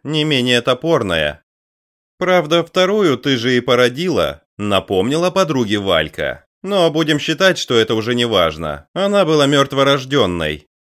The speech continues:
Олег чуть нахмурился, он не любил лишние разговоры. «Молодые люди самих жертв», подсказала ему Алиса, прекрасно зная, что её мужчина не любит задавать очевидные вопросы.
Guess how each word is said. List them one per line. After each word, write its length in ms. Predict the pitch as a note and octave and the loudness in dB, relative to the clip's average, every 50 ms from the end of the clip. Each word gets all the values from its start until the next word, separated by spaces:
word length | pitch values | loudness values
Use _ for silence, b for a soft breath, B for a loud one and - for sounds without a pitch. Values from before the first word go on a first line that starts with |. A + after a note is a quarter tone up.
| _ _ _ _ _ _ _ _ _ _ - | _ _ _ _ _ _ _ _ _ _ -4
Олег 500 | D#2 E2+ F2 D#2+ D#2 F#2+ C3 D#3+ D#3 - | -2 -2 0 0 0 0 0 -2 -2 -6
чуть 260 | - - B2+ A#2 - | -4 -4 -4 -4 -2
нахмурился, 1040 | C3+ C#3+ C#3+ C#3+ D3+ D#3+ F3 F3+ F3 C3+ G2+ E2 D#2+ - - F2 D2+ C2 C2+ - - | -2 -2 -2 -2 -4 -2 -2 0 0 0 -2 -4 -6 -8 -10 -10 -10 -10 -12 -14 -12
он 320 | - B2 C3+ C3+ C3+ C3 C3 | -6 -4 -2 0 0 0 0
не 100 | C3 C3 | 0 0
любил 400 | B2+ C3+ C3 B2 E3 F#3 F#3 E3 | 0 0 0 0 0 0 0 0
лишние 460 | B2+ A2+ G#2 G2 - - - G2 F#2+ | 0 0 -2 -4 -4 -6 -6 -4 -2
разговоры. 840 | F#2 F2+ F2 E2+ E2+ G2 F#2 F2+ F2 E2+ D#2+ D#2+ D2+ D2 C#2 C2+ - _ _ _ _ _ _ _ _ _ _ _ _ _ _ _ _ _ _ _ _ | -2 -4 -4 -4 -2 -2 -2 -2 -2 -4 -4 -4 -4 -6 -6 -8 -12 _ _ _ _ _ _ _ _ _ _ _ _ _ _ _ _ _ _ _ _
«Молодые 540 | - E3 F3 E3+ F3 E3+ D#3+ E3 E3 D#3+ D#3 | -4 -2 0 2 2 2 4 4 4 4 4
люди 260 | E3 D#3+ D#3 C#3 D3 | 4 2 2 0 0
самих 400 | C#3+ C#3+ - D3 C#3 C#3+ C#3 A#2+ | -2 0 0 0 2 2 0 0
жертв», 540 | A#2 B2+ F#3+ G3 D#3 G#2 - - - - _ _ _ | 0 0 2 2 2 2 -2 -8 -20 -20 _ _ _
подсказала 680 | _ F#2 F#2 - - - G#2+ G#2 G2 F2 G2 F#2+ F#2 F#2 | _ -4 -4 -4 -6 -6 -6 -4 -2 -2 -2 0 0 0
ему 320 | F#2 F#2 F#2+ F#2+ G2 F#2+ F#2 | 0 -2 -2 -2 -2 0 0
Алиса, 640 | F#2 F#2 G#2+ B2 C3+ A#2 - - F#2 E2 D2+ D2+ - | 0 0 -2 -2 -4 -6 -6 -6 -4 -4 -4 -4 -4
прекрасно 640 | - G#2 A#2+ - D#3 E3+ E3+ D#3+ E3 - E3+ D3+ | -6 -6 -4 -2 0 0 0 0 -2 -2 -2 -2
зная, 480 | B2+ A#2 D3 F3 F3+ F3 D3+ A2 F2+ F2+ | -2 -2 -2 0 0 2 2 2 2 0
что 240 | - - - G2+ F#2+ | -2 -4 -4 -2 0
её 200 | F#2+ F#2+ G2 G2 | 2 2 0 0
мужчина 540 | G2 G2 G2 - - - G#2+ G#2 G2+ G2 G2 | 0 -4 -6 -6 -8 -8 -6 -4 -2 -2 -2
не 140 | G2 G2 | -2 -2
любит 340 | G#2 A#2+ D3 E3 D#3+ E3 - | -2 -2 -2 -2 0 -2 -2
задавать 480 | G2 G#2 G2 F#2 G2 F#2+ F#2 E2+ E2+ - | -2 -2 0 0 0 2 2 0 0 -2
очевидные 680 | G2+ F2+ - - G#2 F2+ F2 F2 D#2+ D#2 F2+ F2 E2+ | -4 -6 -6 -6 -6 -6 -6 -6 -6 -4 -4 -4 -2
вопросы. 800 | E2+ F#2 G2 G2+ - A#2+ A#2 G2 F2+ - - - C#2+ C2+ C#2 - | 0 -2 -2 -2 -2 -2 -2 -2 -2 -4 -6 -10 -10 -12 -12 -14